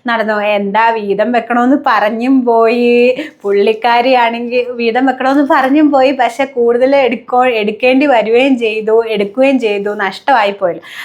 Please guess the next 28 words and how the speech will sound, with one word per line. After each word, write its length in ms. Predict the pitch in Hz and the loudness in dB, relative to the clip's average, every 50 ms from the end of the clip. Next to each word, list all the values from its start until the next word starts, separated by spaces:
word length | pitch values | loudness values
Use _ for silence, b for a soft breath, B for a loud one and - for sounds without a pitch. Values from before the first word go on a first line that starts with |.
| B B | B B
അപ്പം 280 | 202 208 - 269 277 262 | -4 -2 2 2 4 4
നൂറ 400 | 240 240 240 247 262 294 320 320 359 370 | 4 4 4 4 4 4 2 2 2 2
പറയുകയാണ്, 760 | 370 285 220 196 196 202 202 196 196 185 175 180 202 233 302 330 - _ B B B B B _ 240 | 2 2 2 0 -2 -2 -2 -2 -2 -2 -4 -2 -4 -4 -6 -6 -12 _ B B B B B _ -4
ഏ, 160 | 247 311 370 370 - _ _ _ _ _ _ _ _ _ _ - _ _ _ _ _ - - _ _ - | -2 -2 -2 -4 -8 _ _ _ _ _ _ _ _ _ _ -20 _ _ _ _ _ -20 -20 _ _ -2
ആ, 360 | 262 240 233 226 226 220 220 220 | -2 0 0 0 0 0 0 0
അവർക്ക്, 460 | 214 220 220 240 269 269 - - 302 | 0 0 0 -2 -4 -4 -6 -4 -2
അവർക്ക് 380 | 269 - 214 220 220 - - 262 | -2 0 -2 -2 -6 -2 -2 -2
അങ്ങനെ 380 | 226 220 220 220 233 247 302 | -2 -2 -6 -6 -2 -2 0
തന്നെ 840 | - 247 226 208 214 220 226 262 277 285 302 339 359 370 403 415 392 | 0 0 -2 -2 -4 -2 0 2 4 4 6 6 4 4 4 2 2
വേണം, 460 | 302 233 214 202 208 208 202 220 226 B B B B B B - 220 | 2 0 0 -2 -4 -4 -6 -6 -8 B B B B B B -4 -2
ഏ, 220 | 233 262 302 294 | -2 -2 -2 -4
കയ്യിലിരിപ്പ് 600 | 285 - 226 208 214 226 233 247 247 269 240 - | -4 -4 -2 -2 0 0 0 0 0 0 -2 0
കൊണ്ടാണ് 500 | 285 285 294 285 285 262 226 208 202 202 | 0 2 2 2 2 2 0 -2 -2 -4
എന്നുള്ള 480 | 214 214 220 233 226 226 226 226 226 226 | -6 -6 -4 -4 -2 -2 0 0 0 -2
രീതിയിൽ 380 | 214 226 214 202 196 208 220 | -2 -4 -6 -6 -6 -4 -4
പറഞ്ഞു. 340 | 214 190 175 160 185 175 156 - - - | -2 -2 -2 -2 -2 -6 -8 -10 -10 -10
അപ്പം 300 | 247 - 302 311 294 - | -4 -2 0 0 0 0
ഇവർക്ക് 360 | 247 240 233 247 247 254 - 311 | -2 -2 -2 -2 -2 -2 -2 -2
എന്താണ് 380 | 285 269 254 247 226 226 226 | 0 0 0 0 0 -2 -2
പൈസ, 480 | 226 240 220 214 240 233 - - - 294 294 330 339 269 | -2 -2 -2 -2 -2 -4 -6 -8 -4 -2 0 0 0 0
അവളെടുത്ത, 540 | 226 226 233 277 339 381 359 339 277 - 330 | 0 0 0 0 2 2 2 0 -2 -2 -2
അനുമോളെടുത്ത 640 | 311 262 226 226 233 262 294 330 330 285 269 269 320 | -2 -2 -2 -2 -2 -2 0 2 2 0 0 0 -2
പൈസയൊക്കെ 640 | 302 269 233 214 233 240 233 - 320 - - - 214 | -2 -2 -2 -2 -4 -6 -2 -2 -2 -2 0 -2 -2
വേണം, 260 | 196 185 180 185 220 | -2 -2 -4 -4 -6
പക്ഷെ 260 | 214 208 - - 240 | -6 -8 -4 -6 -4
അനുമോളെ 460 | 208 196 196 190 202 220 226 240 277 | -4 -4 -4 -4 -2 -2 0 0 0
കാണാൻ 340 | 269 240 208 202 208 190 196 | 0 0 -2 0 0 0 0
പാടില്ല, 380 | 180 170 165 165 170 170 170 | -2 -2 -2 -2 -4 -4 -6